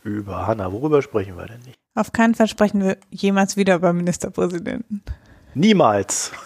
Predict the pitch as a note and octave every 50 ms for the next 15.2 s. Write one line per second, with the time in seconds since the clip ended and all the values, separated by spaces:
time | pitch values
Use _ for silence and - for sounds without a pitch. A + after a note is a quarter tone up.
0 | - - - - - C#4+ - - - - E3+ - - G#3+ G#3 - D4+ C#4 - C4
1 | C4+ - - C3+ - - B3+ A#3+ - - C4 - - - A2+ A2 G2+ G2 - -
2 | - - - - - - C#3 C#3 - - - - - - - - - - - -
3 | F#3 F3+ F3 F3 F#3 G3+ G3 F3+ F3+ F#3 F3 - - - - - - - F#3 F3+
4 | - - E3+ E3 E3 D3+ - - G3 G#3 G3+ F#3 E3 E3 F3+ F3 E3+ E3 D#3+ E3
5 | E3 D#3 D#3 - F3 F3 F3+ E3 F3 E3+ E3 E3+ E3 - - F#3 E3+ E3+ F3 F3
6 | F3 E3 F3 F3 E3+ E3+ E3 E3+ D#3+ D#3+ - - - _ - - - - - -
7 | G#4+ A4+ C#5 - - - - - - - - - - - - - - E3+ - _
8 | _ _ _ _ - - _ _ - - _ _ - - - - - - _ -
9 | - C3+ E3+ F#3+ F3 C#3 C3+ D#3 F3 - - _ _ _ _ - C3+ C3+ C3+ C#3+
10 | C#3+ D3+ C#3 C3+ - C3 B2 - A#2+ A2 A#2 C3+ - - - C3+ C3 C3 C3+ -
11 | - B2 A2 A#2 A#2+ B2+ C3 B2+ B2 B2 - - - - G#2+ G#2 G#2 G#2 G#2 -
12 | - - G#2+ _ _ - G#2+ F#2 F2+ F2 F2 - _ _ _ - _ _ _ -
13 | A2 F#2+ - G2 - - G2+ - A3 A#3 A#3+ G#3 G3 F#3+ - - B3 B3+ - A3
14 | F#3+ F#3+ - - F3 E3 E3+ F3 D#3 - C3+ A#2+ - - G#2 F#2+ - - G#2+ G2
15 | G2 F#2 F2